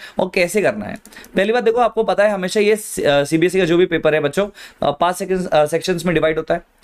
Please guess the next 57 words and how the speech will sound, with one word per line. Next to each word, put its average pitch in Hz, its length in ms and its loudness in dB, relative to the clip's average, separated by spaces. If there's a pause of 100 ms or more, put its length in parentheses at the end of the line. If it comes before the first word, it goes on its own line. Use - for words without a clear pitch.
(100)
ठीक 165 120 2
है? 208 160 -2 (240)
इसमें 160 200 0
आपका 180 160 -4
पहला 165 240 0
सेक्शन 180 360 -2
है, 185 220 -2
अ, 139 160 2
पूरा 160 260 2
का 170 80 4
पूरा 170 160 2
ऑब्जेक्टिव 147 380 0
टाइप 156 240 0
है 156 60 0
बच्चों। 147 300 0 (360)
बी 151 140 4
क्वेश्चन 185 280 0
वाला, 180 240 2
अ, 139 180 0
जो 151 240 2
बी 147 160 -2
सेक्शन 170 340 0
होता 160 140 0
है 170 60 4
वो 160 80 2
शॉर्ट 147 240 2
आंसर्स 156 280 -2
के 165 100 0
लिए 147 80 4
होता 147 160 0
है, 151 40 2
इसमें 147 180 -6
छह 147 140 2
क्वेश्चंस 147 340 0
होंगे 143 200 2
आप - 160 -2
लोगों 143 160 2
को। 175 200 -4 (320)
Then 170 140 2
उसके 190 180 0
बाद 180 120 2
में, 202 340 0
अ, 143 360 2 (100)
शॉर्ट 175 260 0
आंसर्स 175 260 -2
के - 80 0
बाद 160 160 0
में 160 100 -4
बच्चों 180 240 0
फिर 175 200 -2
से 180 240 -2
सेवन 156 280 0
क्वेश्चंस 160 300 0
होंगे 160 180 2
शॉर्ट 151 220 2
आंसर्स 147 260 -2
वाले, 147 180 2